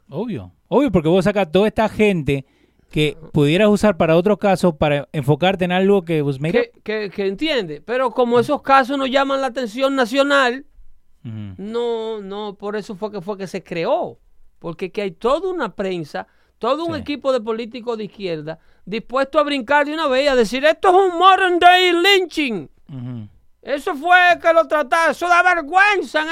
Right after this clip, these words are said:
Speaker 2: estos tiempos, la gente de Trump.
Speaker 1: Yeah.
Speaker 2: Esos Walmart, smelly Walmart shoppers,
Speaker 1: <laughs>
Speaker 2: the deplorables.
Speaker 1: Yeah.
Speaker 2: ¿Eh? Eso es lo que quieren crear,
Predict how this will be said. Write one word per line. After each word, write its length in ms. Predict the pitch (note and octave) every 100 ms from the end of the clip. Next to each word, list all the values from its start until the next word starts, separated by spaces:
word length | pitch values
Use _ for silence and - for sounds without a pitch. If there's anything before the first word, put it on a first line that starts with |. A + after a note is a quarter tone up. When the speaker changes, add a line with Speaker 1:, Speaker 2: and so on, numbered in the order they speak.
| E4+
Speaker 2:
estos 300 | D#4+ D4 -
tiempos, 880 | F#4 F#4+ F4+ D4 - C#4+ C4+ G3 F#3
la 100 | G#3
gente 340 | C4+ D#4 D#4 D4
de 120 | B3+
Trump. 580 | C#4 D#4+ E4 C#4 G3+ - - -
Speaker 1:
Yeah. 240 | A2+ A2+ - -
Speaker 2:
Esos 240 | G3 D4 C#4+
Walmart, 520 | D4 E4 E4+ D#4 C4+
smelly 420 | - D4 E4+ E4
Walmart 480 | C#4+ D#4+ E4+ D#4+ C#4+
shoppers, 720 | G#3 E4+ E4 - F#3+ - - -
Speaker 1:
<laughs> 560 | A2 - - - F3
Speaker 2:
the 120 | A#3+
deplorables. 1040 | C4+ A#3+ C#4 F4+ F#4+ D4+ C#4 G#3+ F3+ - - _ - - -
Speaker 1:
Yeah. 440 | A#2+ D3+ D3 - -
Speaker 2:
¿Eh? 300 | D4+ D#4 D#4+ _ - _ _ _ _ _ _ -
Eso 340 | E4 E4+ C4+
es 40 | A3+
lo 100 | G#3
que 160 | G#3+
quieren 300 | F#3+ A3+ A3
crear, 480 | F3 D#3+ C#3 B2+ A#2